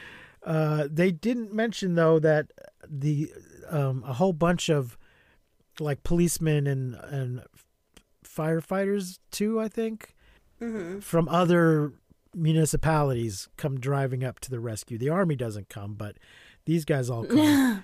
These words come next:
Speaker 2: <laughs>
Speaker 1: because
Speaker 2: Yeah, from
Speaker 1: they listen,
Speaker 2: Tucson.
Speaker 1: uh, I believe they showed up because they listened to Harlan's show <laughs> all the time.
Speaker 2: Mm-hmm.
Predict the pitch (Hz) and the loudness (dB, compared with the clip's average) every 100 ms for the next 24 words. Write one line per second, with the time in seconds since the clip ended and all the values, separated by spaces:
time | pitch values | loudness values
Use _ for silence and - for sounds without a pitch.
0 | - - 139 147 - 147 175 151 131 120 | -12 -6 -2 -2 -2 2 4 4 2 -4
1 | - 202 165 165 143 135 143 156 - 190 | -6 -2 0 2 2 4 6 6 6 4
2 | 156 139 139 139 147 - _ _ _ _ | 2 0 -4 -10 -10 -16 _ _ _ _
3 | 156 139 117 135 151 208 190 175 190 165 | -8 -6 -6 -4 0 0 2 2 2 2
4 | 143 139 151 135 131 143 - 135 120 135 | 2 -2 -2 -2 0 -2 -2 -2 -2 -2
5 | 135 110 - 139 127 180 202 - - - | -2 -4 -6 -6 -4 -4 -6 -14 -20 -18
6 | - 165 190 185 - 180 202 208 170 165 | -12 -8 -8 -10 -10 -6 -2 0 0 -2
7 | 175 | -4